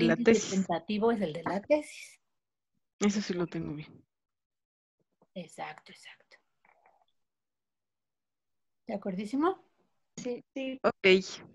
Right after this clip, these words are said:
Speaker 2: A trabajar, señoritas. Ahora sí, otra vez a trabajar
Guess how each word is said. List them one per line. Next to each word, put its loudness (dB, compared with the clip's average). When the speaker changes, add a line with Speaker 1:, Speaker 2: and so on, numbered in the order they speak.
Speaker 2:
A 0
trabajar, 4
señoritas. 0
Ahora 4
sí, -4
otra 6
vez 4
a 0
trabajar 0